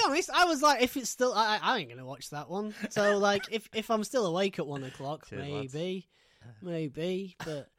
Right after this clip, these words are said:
Speaker 2: <laughs>
Speaker 1: I was high as fuck, so I,
Speaker 2: It
Speaker 1: I
Speaker 2: threw
Speaker 1: didn't
Speaker 2: me
Speaker 1: make it that
Speaker 2: 'cause
Speaker 1: far.
Speaker 2: it,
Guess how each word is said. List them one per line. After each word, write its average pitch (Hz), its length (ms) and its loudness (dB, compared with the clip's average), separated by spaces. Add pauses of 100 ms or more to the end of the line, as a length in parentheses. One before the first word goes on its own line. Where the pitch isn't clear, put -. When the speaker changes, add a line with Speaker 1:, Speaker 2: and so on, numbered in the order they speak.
(120)
Speaker 2:
<laughs> - 200 -20
Speaker 1:
I 156 240 -8
was 139 200 -10 (300)
high 135 260 -12
as 131 120 -12
fuck, - 380 -18
so 127 160 -14 (160)
I, 156 40 -4
Speaker 2:
It 156 120 -6
Speaker 1:
I 135 60 -12
Speaker 2:
threw 156 120 -2
Speaker 1:
didn't 185 120 0
Speaker 2:
me 175 60 -2
Speaker 1:
make 127 160 -2
it 120 80 -10
that 123 100 -4
Speaker 2:
'cause - 80 -14
Speaker 1:
far. 123 200 -14
Speaker 2:
it, 123 140 -6